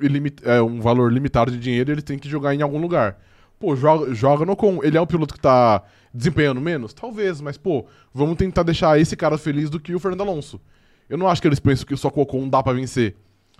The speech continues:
Mas eu acho que, tipo, caso eles tenham que focar em um piloto, é um piloto que vai ter as peças principais,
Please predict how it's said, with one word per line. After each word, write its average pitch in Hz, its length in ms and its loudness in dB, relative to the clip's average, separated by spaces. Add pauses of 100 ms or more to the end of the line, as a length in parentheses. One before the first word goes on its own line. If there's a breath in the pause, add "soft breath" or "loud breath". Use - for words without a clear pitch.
(260)
Mas 175 200 0
eu 185 80 4
acho 175 120 2
que, 202 80 -6
tipo, 165 240 -6 (140)
caso 160 240 2
eles 165 100 2
tenham 147 200 2
que - 60 -10
focar 143 300 2
em 139 120 -2
um 143 80 -6
piloto, 143 500 0 (240 soft breath)
é 135 80 -4
um 151 80 -2
piloto 143 300 0
que 127 40 -2
vai 127 120 4
ter 113 80 2
as 104 100 2
peças 101 240 -8
principais, 117 560 -2